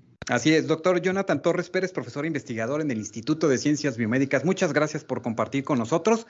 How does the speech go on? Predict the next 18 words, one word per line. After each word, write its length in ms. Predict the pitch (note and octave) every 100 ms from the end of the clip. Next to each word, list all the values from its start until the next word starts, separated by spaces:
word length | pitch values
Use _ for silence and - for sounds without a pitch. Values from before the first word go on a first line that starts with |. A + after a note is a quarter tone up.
| - - -
y, 120 | A#2+
bueno, 260 | A2+ C3+ C#3
pues, 200 | A#2+ G#2+
eh, 60 | A2+
nos 160 | A2
da 80 | A2+
mucho 220 | C3+ C3+
gusto 260 | C#3 B2 C#3+
que, 220 | B2 G2 - - _
que, 340 | A2 G2+ G2+ G#2
eh, 60 |
te 100 | G#2
hayas 180 | A#2+ B2+
enlazado 460 | B2+ G2+ B2 A#2+ A#2+
para 160 | G#2
tocar 300 | - - A#2+
estos 280 | A2 - A#2+
temas, 340 | B2 A#2+ B2